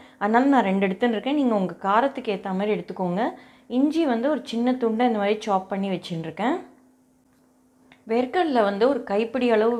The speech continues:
வேர்க்கடலை எடுத்துன்னு இருக்கேன். இது வந்து optional தான், சும்மா டேஸ்ட்டை enhance பண்ணி கொடுக்க, குழந்தையெல்லாம் சாப்பிடும்போது கொஞ்சம் விரும்பி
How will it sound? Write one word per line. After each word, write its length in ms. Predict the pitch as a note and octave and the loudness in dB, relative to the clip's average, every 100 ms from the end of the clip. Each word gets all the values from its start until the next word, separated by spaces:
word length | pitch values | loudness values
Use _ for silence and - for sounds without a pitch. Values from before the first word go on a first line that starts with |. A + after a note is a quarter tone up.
| G3+ | 0
வேர்க்கடலை 460 | G3+ G#3 A3 G3+ E3+ | -2 0 0 2 0
எடுத்துன்னு 300 | - F3 E3+ | -2 -6 -8
இருக்கேன். 260 | F#3 A#3 B3+ - - _ A#3 | -6 -6 -6 -12 -20 _ -4
இது 60 | A#3+ | 2
வந்து 160 | C4+ D#4 B3+ A3+ | 4 6 6 6
optional 440 | A#3 - B3+ G#3+ G#3 | 4 -2 0 2 0
தான், 120 | G3+ | -2
சும்மா 160 | A3 B3 B3+ B3 | -4 -4 0 0
டேஸ்ட்டை 420 | C4 C4+ - A#3+ | 0 -2 -2 -2
enhance 340 | G3+ A3 A#3+ - | 0 0 -2 -4
பண்ணி 180 | G#3+ G3+ F#3+ | -6 -6 -4
கொடுக்க, 320 | F3+ F3+ G3+ G#3 - - _ A3 | -4 -4 -4 -6 -14 -20 _ 2
குழந்தையெல்லாம் 520 | A#3 C4 B3+ A#3+ B3 | 2 4 2 0 0
சாப்பிடும்போது 480 | A3+ G#3+ G#3+ G3+ G#3 A#3+ | 0 0 -4 -4 -4 -4
கொஞ்சம் 220 | A3 G3 F#3+ | -4 -2 -2
விரும்பி 280 | A#3 B3 | 0 -2